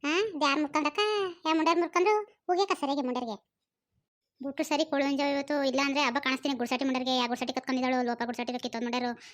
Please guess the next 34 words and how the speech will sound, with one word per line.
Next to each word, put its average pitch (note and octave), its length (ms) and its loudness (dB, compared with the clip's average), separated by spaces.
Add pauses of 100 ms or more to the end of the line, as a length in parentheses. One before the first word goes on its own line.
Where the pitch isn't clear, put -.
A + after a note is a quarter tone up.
(160)
ಆ, A#3 40 4 (500)
ಎರಡ್ B3+ 220 2
ಕೆಜಿ C4 200 2
ಬಿಡೋದಲ್ಲ, C#4 300 2 (360)
ಹಬ್ಬಕ್ A#3+ 260 0
ಪುಟ್ಟಿದ್ C#4 180 0
ಕೋಳಿ C#4 180 4
ಹುಂಜ C#4 160 0
ಮುರ್ಕಂಡ್ರಲ್ಲ C#4 400 0
ಗುಡ್ಸಾಟಿ B3+ 320 0
ಮುಂಡಾರು, C4+ 560 0
ಬರ್ಬಾರ್ದು A#3+ 320 2
ಬರ್ರಿ C4+ 140 2
ಇವ್ರಿಗೆ. C4+ 420 0 (920)
ಎಂತ C4+ 180 -4
ಗತ್ಕೆಟ್ D4+ 320 -2
ಮುಂಡಾರಕ್ಕ D4+ 300 2
ಅವ್ರು? E4 200 2 (460)
ಆ, D4+ 60 0 (220)
ಮೊನ್ನೆ C#4+ 180 0
ತಾನೇ D4+ 180 0
ನಂದು D4+ 220 2
ಒಂದ್ D4+ 100 2
ಮೊಟ್ಟೆ D4 160 0
ಕೋಳಿ E4 140 0
ಮುರ್ಕಂಡ್ರು, F#4+ 360 0 (360)
ಇವತ್ತು D#4 220 -2
ಅಲ್ಲೇ C#4+ 160 0
ನಿನ್ D4 100 2
ಮುರ್ಕಂಡ್ರಲ್ಲಕ್ಕ, D4+ 500 -2 (180)
ಹೋಗ್ಯಾಕ E4 280 0
ಸರಿಯಾಗಿ D4+ 300 0
ಮುಂಡಾರ್ಗೆ B3+ 320 -4
ಕ್ಯಾಕರ್ಸಿ. G#3 580 -8